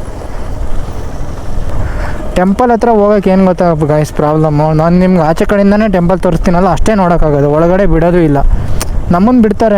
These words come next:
ಮೊಬೈಲಲ್ಲಿ ಏನು ರೆಕಾರ್ಡ್ ಮಾಡ್ಕೊಳಕ್ಕಾಗಲ್ಲ, ಏನು ಮಾಡೋಕ್ಕಾಗಲ್ಲ. So ನೆಕ್ಸ್ಟು ಮಂದಾರಗಿರಿಗೆ ಹೋಗೋಣ. ಮಂದಾರಗಿರಿ ಒಳ್ಳೆ ಪ್ಲೇಸು, ಇಲ್ಲಿಂದ ನಿಯರೆಸ್ಟೇ ಇರುತ್ತೆ, ಯಾಕೆಂದರೆ ತುಮಕೂರು ಹದಿನೈದು ಕಿಲೋಮೀಟ್ರ್ ಇರೋದ್ರಿಂದ ಅಲ್ಲೇ ಪಕ್ಕನೇ ಇರುತ್ತೆ ಅದನ್ನು. ನೋಡೋಣ ಬನ್ನಿ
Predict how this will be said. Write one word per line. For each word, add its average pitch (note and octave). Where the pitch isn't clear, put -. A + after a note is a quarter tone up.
ಮೊಬೈಲಲ್ಲಿ G3+
ಏನು F3
ರೆಕಾರ್ಡ್ E3+
ಮಾಡ್ಕೊಳಕ್ಕಾಗಲ್ಲ, E3+
ಏನು D#3+
ಮಾಡೋಕ್ಕಾಗಲ್ಲ. C#3+
So F3+
ನೆಕ್ಸ್ಟು E3+
ಮಂದಾರಗಿರಿಗೆ F3+
ಹೋಗೋಣ. D#3+
ಮಂದಾರಗಿರಿ E3+
ಒಳ್ಳೆ D#3
ಪ್ಲೇಸು, E3
ಇಲ್ಲಿಂದ F3
ನಿಯರೆಸ್ಟೇ G3
ಇರುತ್ತೆ, F#3
ಯಾಕೆಂದರೆ F#3+
ತುಮಕೂರು F#3
ಹದಿನೈದು F#3
ಕಿಲೋಮೀಟ್ರ್ F3
ಇರೋದ್ರಿಂದ E3
ಅಲ್ಲೇ E3+
ಪಕ್ಕನೇ F3+
ಇರುತ್ತೆ D3+
ಅದನ್ನು. D#3+
ನೋಡೋಣ E3+
ಬನ್ನಿ D#3